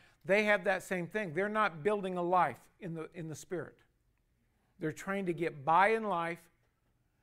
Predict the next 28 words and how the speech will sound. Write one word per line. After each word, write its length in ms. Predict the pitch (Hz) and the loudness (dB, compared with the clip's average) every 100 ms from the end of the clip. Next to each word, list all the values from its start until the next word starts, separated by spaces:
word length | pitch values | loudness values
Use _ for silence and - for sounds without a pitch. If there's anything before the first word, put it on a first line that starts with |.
| _ - | _ -8
and 180 | 160 156 | -6 0
do 140 | 180 | 0
as 120 | 165 | 0
much 220 | 165 175 | -4 -4
entertainment 640 | 185 185 165 185 180 165 151 | -4 -6 -6 -6 -6 -6 -6
as 120 | 139 | -6
they 120 | 143 | -6
can, 320 | - 156 135 120 - _ _ _ _ _ _ _ _ _ _ | -8 -10 -12 -14 -20 _ _ _ _ _ _ _ _ _ _
satisfying 640 | - 156 156 - 156 156 | -2 -2 -2 -6 -6 -6
the 80 | 143 | -10
flesh 400 | - 156 156 156 | -6 -4 -4 -6
and 140 | 147 | -10
the, 120 | 147 - | -10 -8
and 180 | 175 151 | -8 -6
the 100 | 151 | -8
desires 460 | 143 131 147 151 139 | -10 -2 2 4 4
thereof. 320 | 185 196 151 - - - - | 4 4 2 -4 -20 -10 6
Whereas 580 | 202 226 226 226 185 175 | 10 12 12 12 10 0
the, 260 | 208 180 - - - | 0 0 -6 -20 -4
the, 160 | 170 202 196 | 2 2 4
another 380 | 185 247 302 240 | 6 6 6 4
element 380 | 220 208 196 | 4 2 0
of 100 | 196 | 0
the 60 | 185 | 0
middle 240 | 185 196 | -2 -4
class, 320 | 185 202 180 - | 0 0 0 -4
spiritually 540 | - 285 320 - 170 | -4 -2 -2 -6 -8
speaking, 500 | - 170 160 180 185 | -6 -8 -6 -8 -8